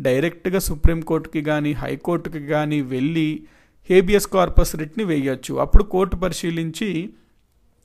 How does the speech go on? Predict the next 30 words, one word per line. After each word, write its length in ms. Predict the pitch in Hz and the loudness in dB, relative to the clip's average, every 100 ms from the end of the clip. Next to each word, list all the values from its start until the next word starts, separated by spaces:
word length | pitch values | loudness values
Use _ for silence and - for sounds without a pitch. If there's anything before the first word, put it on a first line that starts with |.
| _ 135 | _ -6
ఎవరైతే 380 | 139 175 185 | 0 0 0
కారణమైన 520 | 190 175 170 175 175 170 | 2 2 2 0 -2 0
పోలీస్ 400 | 160 160 165 170 | 0 0 0 -2
అధికారి 320 | 156 175 156 | -2 -2 0
ఉన్నారో 240 | 151 165 | 0 2
అతన్ని 280 | 175 170 151 | 2 0 -2
పిలిపించి 500 | - 151 147 170 170 | 0 2 4 2 0
అడగడం 340 | 151 143 156 156 | -2 0 0 0
జరుగుతుంది, 400 | 151 151 165 143 | -2 -2 -4 -4
ఎందుకు 240 | 139 143 | -4 -4
సబ్మిట్ 420 | 147 139 147 147 | -4 -2 -6 -4
చేయలేదు, 400 | 151 143 139 180 - _ _ _ - | -4 -4 -4 -8 -10 _ _ _ -4
అతను, 720 | 139 156 151 151 147 139 123 _ _ - _ - | -2 0 0 0 0 -2 -4 _ _ -20 _ -6
ఆ, 640 | - 143 139 135 127 127 127 | 0 2 2 2 2 0 -2
జస్టిఫై 440 | 151 - 202 208 | -4 -2 0 2
చేసుకోవాలన్నమాట, 760 | 170 165 - 151 135 123 123 123 | 2 -2 -2 -2 -2 -2 -4 -2
అతను 240 | 131 139 | -2 -2
నిరూపించుకోవాలి, 720 | 139 151 175 190 165 - 135 123 | -2 0 -2 -4 -6 -8 -8 -6
కరెక్ట్ 420 | - 139 - 156 | -6 -6 -6 -4
జెన్యూన్ 440 | 139 143 160 175 | -2 0 0 0
కాజ్ 300 | 165 156 143 | 2 2 2
ఉంది, 240 | 143 139 151 | -2 -4 -4
దానివల్లే 500 | 143 135 147 147 151 | -4 -2 0 0 0
అతన్ని 360 | - 139 139 | -2 -4 -4
వ్యక్తపర-, 720 | 131 131 - 143 143 139 131 | -6 -8 -10 -6 -4 -4 -4
ఇరవై 140 | 135 131 | -4 -4
నాలుగు 200 | 131 127 | -4 -6
గంటల్లో 340 | 131 - 147 | -6 -2 -4
పొందుపరచలేమని. 720 | 143 139 135 139 - 143 131 | -2 -4 -2 -2 -4 -6 -4
లేకపోతే 580 | 131 147 - 160 196 165 | -4 -4 -6 -4 -4 -4